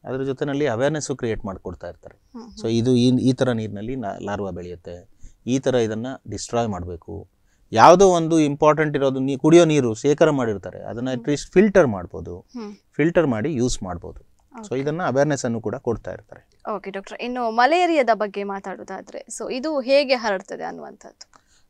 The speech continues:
Speaker 1: ಓಕೆ. So ಮಲೇರಿಯಾ ಕೂಡ ಒಂದು, ಆಮ್, ಆ, ಸೊಳ್ಳೆಯಿಂದ ಹರಡುವಂಥ ಇನ್ನೊಂದು ಕಾಯಿಲೆ.
Speaker 2: ಹ್ಮ್.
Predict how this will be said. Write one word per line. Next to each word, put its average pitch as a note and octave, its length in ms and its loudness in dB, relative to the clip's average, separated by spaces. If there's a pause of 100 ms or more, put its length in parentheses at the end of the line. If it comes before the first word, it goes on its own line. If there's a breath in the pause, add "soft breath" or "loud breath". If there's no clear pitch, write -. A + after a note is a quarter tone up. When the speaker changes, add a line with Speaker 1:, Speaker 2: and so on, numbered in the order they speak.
(120)
Speaker 1:
ಓಕೆ. - 180 -10 (560)
So D3 420 6
ಮಲೇರಿಯಾ G3+ 380 10
ಕೂಡ F#3 180 8
ಒಂದು, F#3 560 8
ಆಮ್, B2 680 10 (580)
ಆ, A#2 160 -2
ಸೊಳ್ಳೆಯಿಂದ F3+ 440 8
ಹರಡುವಂಥ B2 380 0
ಇನ್ನೊಂದು A2 360 -4
ಕಾಯಿಲೆ. E2+ 360 -14 (160)
Speaker 2:
ಹ್ಮ್. G3+ 140 -12